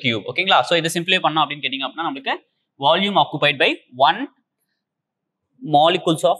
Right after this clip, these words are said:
அதாவது ஒரே ஒரு வாட்டர் மாலிகுல்ஸ் எவ்வளவு வால்யூம் ஆக்குபை பண்ணிருக்கு அப்படிங்கிறது தெரியும். ஓகேங்களா? So, சிம்ப்ளிஃபை பண்ணா அப்படின்னு கேட்டிங்க அப்படின்னா, நமக்கு இந்த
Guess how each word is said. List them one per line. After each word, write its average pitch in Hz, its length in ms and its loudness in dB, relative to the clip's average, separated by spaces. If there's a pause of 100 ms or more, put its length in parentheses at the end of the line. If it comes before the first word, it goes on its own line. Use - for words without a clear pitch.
(120)
அதாவது 160 200 2 (120)
ஒரே 156 120 2 (140)
ஒரு 196 140 0
வாட்டர் 135 260 -2
மாலிகுல்ஸ் 147 340 -6
எவ்வளவு 151 220 0
வால்யூம் 143 240 0
ஆக்குபை 131 180 -10
பண்ணிருக்கு 117 260 -8
அப்படிங்கிறது 120 320 -8
தெரியும். 104 200 -10
ஓகேங்களா? 180 280 -4
So, 165 140 -8
சிம்ப்ளிஃபை 170 300 -2
பண்ணா 156 160 -2
அப்படின்னு 139 180 -6
கேட்டிங்க 127 180 -6
அப்படின்னா, 175 200 -6
நமக்கு 147 220 -8
இந்த 123 100 -2